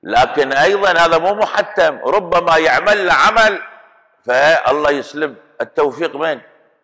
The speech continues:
يسلب هذه، هذه الكتابة الثابتة، يمحو ما يشاء. يقول: "وهل يمحو إلا ما ثبت؟" الإمام في التفسير يقول، الإمام المعصوم يقول: "وهل يمحو ما ثبت؟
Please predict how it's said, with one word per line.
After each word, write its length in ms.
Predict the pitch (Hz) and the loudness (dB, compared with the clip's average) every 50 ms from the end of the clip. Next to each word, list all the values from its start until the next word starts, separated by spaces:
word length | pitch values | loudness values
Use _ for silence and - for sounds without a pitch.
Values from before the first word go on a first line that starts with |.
| _ _ _ _ _ _ _ | _ _ _ _ _ _ _
يسلب 500 | - 127 170 - - - 160 165 160 139 | 0 0 0 0 0 -2 -2 -2 0 2
هذه، 440 | 135 143 165 165 160 160 147 143 160 | 4 4 4 4 4 4 4 4 4
هذه 160 | 165 160 160 | 4 2 0
الكتابة 540 | 151 135 - - 143 139 - 151 151 143 135 127 | -2 -2 -6 -10 -8 -2 0 2 2 2 0 -2
الثابتة، 580 | - - - 123 113 104 101 104 - - - - - _ _ _ _ _ _ _ _ _ _ - | -4 -2 0 0 0 0 -2 -8 -12 -14 -18 -18 -20 _ _ _ _ _ _ _ _ _ _ -10
يمحو 880 | 104 147 185 226 214 196 170 - 160 185 190 190 190 - - - - - - - - - - _ _ _ _ _ _ _ | -2 0 0 0 0 0 -2 0 0 2 2 0 -2 -4 -8 -12 -14 -16 -18 -20 -20 -20 -20 _ _ _ _ _ _ _
ما 220 | 98 131 151 151 | -4 0 2 2
يشاء. 580 | 151 147 131 120 - 127 113 95 - - - 117 | 4 2 2 0 0 -2 -2 -2 -2 -4 -10 -12
يقول: 280 | 107 107 127 131 120 | -6 -4 -2 0 0
"وهل 420 | 117 117 117 110 98 120 147 160 165 | 2 2 2 2 2 0 0 0 0
يمحو 520 | 185 190 190 185 165 - 170 170 160 151 | 2 0 0 0 -2 -4 -2 -2 0 0
إلا 260 | 151 156 156 156 151 | 0 0 0 0 0
ما 140 | 147 143 139 | 2 0 -2
ثبت؟" 380 | - - 147 147 170 185 190 - - - - _ _ _ _ _ _ _ _ _ _ _ _ _ | 0 0 0 0 0 -2 -2 -6 -12 -20 -20 _ _ _ _ _ _ _ _ _ _ _ _ _
الإمام 600 | - 87 95 95 95 92 90 82 55 60 73 76 58 - - 50 50 - 50 - - | -18 -14 -10 -10 -10 -10 -12 -16 -18 -18 -18 -20 -20 -20 -20 -20 -20 -20 -20 -20 -20
في 40 | - | -20
التفسير 520 | 87 - _ - 90 - - 85 92 87 | -20 -16 _ -14 -14 -14 -16 -18 -18 -16
يقول، 260 | 85 76 73 76 - - _ _ _ _ _ _ _ _ _ _ _ _ _ _ _ _ _ _ _ _ | -16 -18 -18 -20 -20 -20 _ _ _ _ _ _ _ _ _ _ _ _ _ _ _ _ _ _ _ _
الإمام 180 | 71 85 87 87 | -10 -8 -8 -8
المعصوم 440 | 85 82 76 65 - - 73 71 - - - - _ _ _ _ _ _ _ _ _ _ _ _ _ _ _ _ _ _ _ _ - | -8 -10 -10 -10 -10 -12 -16 -20 -20 -20 -20 -20 _ _ _ _ _ _ _ _ _ _ _ _ _ _ _ _ _ _ _ _ -12
يقول: 400 | 110 113 113 127 160 190 185 170 | -12 -12 -6 -2 -2 -2 0 0
"وهل 680 | 160 151 151 143 139 131 139 170 202 226 233 214 165 | 0 0 2 2 2 2 4 4 4 2 2 0 -2
يمحو 680 | 147 139 147 170 208 226 220 202 - 127 190 180 170 156 | -2 0 0 2 2 0 0 -4 -2 0 2 2 2 2
ما 220 | 143 143 139 131 | 2 2 2 2
ثبت؟ 420 | - - 156 160 165 202 202 185 | 2 0 -2 0 0 0 -2 -2